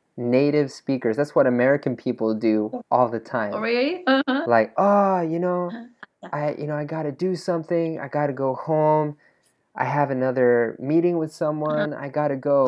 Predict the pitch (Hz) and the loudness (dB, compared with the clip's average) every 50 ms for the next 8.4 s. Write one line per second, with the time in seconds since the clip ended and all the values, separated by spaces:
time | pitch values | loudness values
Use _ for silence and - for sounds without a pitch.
0 | 123 120 117 - - - 143 143 143 151 156 160 156 147 123 120 113 113 220 226 | 2 0 -4 -10 -10 -8 -6 -6 -4 -4 -4 -4 -4 -4 -4 -4 -2 -2 -2 -4
1 | 247 285 - _ _ - 220 - - - 113 107 113 - - 113 - 113 110 110 | -4 -6 -10 _ _ -20 -14 -8 -6 -6 -4 -4 -4 -4 -4 -4 -4 -4 -2 0
2 | - 196 202 - - _ _ - - 127 120 117 113 113 123 120 - - 120 117 | 0 0 0 -2 -8 _ _ -6 -2 -2 -2 0 0 0 0 0 0 -2 -4 -6
3 | 104 - - - - 123 127 165 160 117 110 - - 110 107 - - 226 240 214 | -6 -6 -10 -10 -8 -8 -8 -8 -8 -8 -10 -10 -10 -12 -8 -6 -4 0 0 2
4 | 220 226 240 247 277 - _ _ _ _ _ _ _ _ _ _ _ - 240 233 | 2 0 0 -4 -8 -12 _ _ _ _ _ _ _ _ _ _ _ -16 -14 -10
5 | 233 240 233 226 233 - - 220 226 214 208 214 214 _ _ _ _ _ _ - | -10 -8 -10 -10 -12 -10 -6 -6 -4 -4 -6 -8 -12 _ _ _ _ _ _ -20
6 | _ _ _ - - - _ _ _ _ - - - - 254 277 269 285 269 _ | _ _ _ -18 -18 -18 _ _ _ _ -2 0 2 2 2 2 0 -2 -4 _
7 | - - _ _ - - 196 202 196 196 196 196 190 190 190 190 190 190 190 190 | -18 -20 _ _ -2 2 4 4 6 4 4 2 2 0 -2 -4 -4 -4 -6 -6
8 | 190 190 190 196 220 226 226 | -8 -8 -6 -6 -4 -4 -6